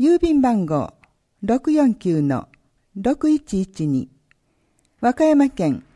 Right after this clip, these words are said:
紀の川市桃山町塚月三四七、電話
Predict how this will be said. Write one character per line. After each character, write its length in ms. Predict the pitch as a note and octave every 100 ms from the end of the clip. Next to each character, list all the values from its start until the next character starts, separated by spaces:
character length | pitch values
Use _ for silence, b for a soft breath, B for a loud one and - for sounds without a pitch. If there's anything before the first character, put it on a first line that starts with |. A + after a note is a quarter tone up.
| -
紀 80 | -
の 120 | C#4
川 260 | C#4+ B3+ B3
市 300 | - - C#3+
桃 280 | - A3+ D4
山 220 | D4+ C#4 C#4
町 240 | - F#3
塚 240 | - - A#3+
月 420 | - - - - _ _ _
三 320 | - C#4 D#4
四 240 | D#4 A3+ D#3+
七、 300 | C#3+ B2+ - _ _ _ _ _ _ _ _ _ _ _ -
電 320 | A#3+ C#4 B3
話 220 | A3 F#3